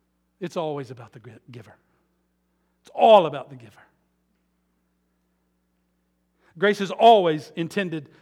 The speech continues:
to exalt the giver. Th-, That's the point Jesus is making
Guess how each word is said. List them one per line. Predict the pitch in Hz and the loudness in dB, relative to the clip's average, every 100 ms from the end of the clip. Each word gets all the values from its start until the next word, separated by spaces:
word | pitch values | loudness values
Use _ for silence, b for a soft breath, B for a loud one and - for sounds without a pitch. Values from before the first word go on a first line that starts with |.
| b | b
to | 196 | -8
exalt | 170 131 190 190 180 - _ _ _ | -8 -6 0 0 0 -10 _ _ _
the | 151 | -12
giver. | 127 226 - 107 - _ _ _ _ _ _ _ _ _ _ _ _ _ _ _ _ _ _ _ _ _ _ _ _ - | 0 0 0 -8 -18 _ _ _ _ _ _ _ _ _ _ _ _ _ _ _ _ _ _ _ _ _ _ _ _ -20
Th-, | - _ _ _ _ _ _ _ _ _ _ _ _ _ _ | -20 _ _ _ _ _ _ _ _ _ _ _ _ _ _
That's | 185 202 | -10 -10
the | 160 | -10
point | 214 180 | -10 -10
Jesus | 147 165 143 | -10 -14 -14
is | 151 151 | -16 -10
making | 165 160 120 | -10 -10 -16